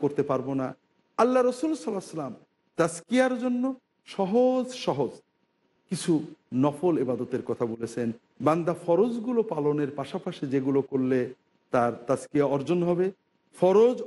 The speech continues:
অর্জনের তাকওয়া লাভ সে করতে পারবে, আল্লাহর প্রেম বেলায়েত সে অর্জন করতে পারবে।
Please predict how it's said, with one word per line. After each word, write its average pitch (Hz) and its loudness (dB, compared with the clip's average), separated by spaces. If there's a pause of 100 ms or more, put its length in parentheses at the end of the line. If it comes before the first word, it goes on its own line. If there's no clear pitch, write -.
(140)
অর্জনের 226 0 (240)
তাকওয়া 202 0 (480)
লাভ 208 4 (180)
সে 208 0 (100)
করতে 180 -4
পারবে, 156 0 (580)
আল্লাহর 139 2 (100)
প্রেম 143 2 (100)
বেলায়েত 131 2
সে - -4
অর্জন 123 -2 (100)
করতে 127 -2
পারবে। 120 2